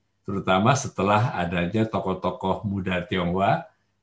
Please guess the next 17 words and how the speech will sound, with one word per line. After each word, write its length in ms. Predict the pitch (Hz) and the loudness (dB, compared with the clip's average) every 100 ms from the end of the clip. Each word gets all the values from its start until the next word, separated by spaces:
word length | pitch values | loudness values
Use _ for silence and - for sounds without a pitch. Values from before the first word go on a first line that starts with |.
| _ | _
yang, 480 | 90 98 92 92 110 | 0 2 2 -2 -6
eh, 320 | 87 92 - | -6 -6 -2
ikut 400 | 123 143 127 - | 0 2 2 0
berpartisipasi. 1200 | - 95 90 87 85 87 - 82 82 82 80 71 _ _ _ 95 | -4 -2 0 -2 -2 -10 -10 -6 -6 -4 -8 -8 _ _ _ -2
Di 80 | |
sini 240 | 95 120 143 | 4 6 8
ada 240 | 120 101 | 6 4
Stanley 480 | 95 - 110 117 104 | 2 4 6 6 6
saya 240 | 92 87 | 4 2
lihat 320 | 85 85 78 90 | 2 0 0 -2
ya. 160 | 151 - _ _ | -4 -8 _ _
Stanley 560 | - 107 98 127 139 123 | -6 0 4 6 6 4
termasuk, 640 | 101 101 104 139 127 127 - | 2 0 0 2 2 0 -2
eh, 320 | 92 85 87 - | 2 2 0 0
Tionghoa 400 | 104 101 98 95 | 0 2 4 6
langka 560 | 98 131 139 85 113 - - | 6 4 4 0 -2 -6 -4
karena 640 | 92 92 95 92 87 92 | -2 0 0 0 -2 -6